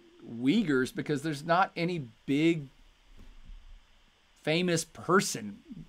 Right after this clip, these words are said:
that's, there's no equivalent to the Dalai Lama, uh, in the Uyghurs. It's just a group of people. There's no internationally famous Uyghur who has world recognition. Uh, to my knowledge, there's not been any huge pro-nationalist independence Uyghur movement. If there is, I,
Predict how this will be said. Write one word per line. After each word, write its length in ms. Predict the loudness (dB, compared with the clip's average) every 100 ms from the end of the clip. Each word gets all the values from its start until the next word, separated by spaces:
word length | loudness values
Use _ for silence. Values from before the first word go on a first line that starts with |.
| -12
that's, 500 | -6 -6 -6 -12 -14 -20 _ _ -20 -20 -20 2
there's 260 | 4 6
no 160 | 10 10
equivalent 560 | 10 10 10 10 8 2
to 80 |
the 100 | 0
Dalai 360 | 8 10 10 8
Lama, 480 | 6 6 6 2 -2 -4
uh, 220 | 2 4
in 160 | 4 0
the 80 | 2
Uyghurs. 480 | 0 0 -4 -4
It's 160 | -6 -4
just 160 | -6 -4
a 60 |
group 240 | 0 0 0
of 80 |
people. 400 | -6 -4 -4 -6
There's 200 | -6 -6
no 300 | -2 0 0
internationally 640 | 0 0 4 4 2 0 -2
famous 560 | 0 2 2 2 0
Uyghur 540 | -2 0 0 2 0 -2 -8 -20 _
who 160 | 2
has 220 | 4 4 4
world 300 | 4 4 6
recognition. 760 | 4 4 2 2 0 -2 -8 -16 -20 -20 _ -2
Uh, 180 | 0 0
to 100 | 4
my 180 | 6
knowledge, 400 | 8 8 6 2
there's 180 | -2 -2
not 280 | 2 4 4
been 100 | 2
any 240 | 2 0
huge 560 | 0 0 2 2 0 -6 -12
pro-nationalist 960 | 0 4 6 6 4 4 2 -4 -4 -4
independence 600 | -2 -2 -2 -2 0 0
Uyghur 400 | 4 6 6 4
movement. 400 | 2 0 -2 -6
If 120 | 0
there 120 | 4
is, 400 | 10 12 12 8
I, 240 | 0 -10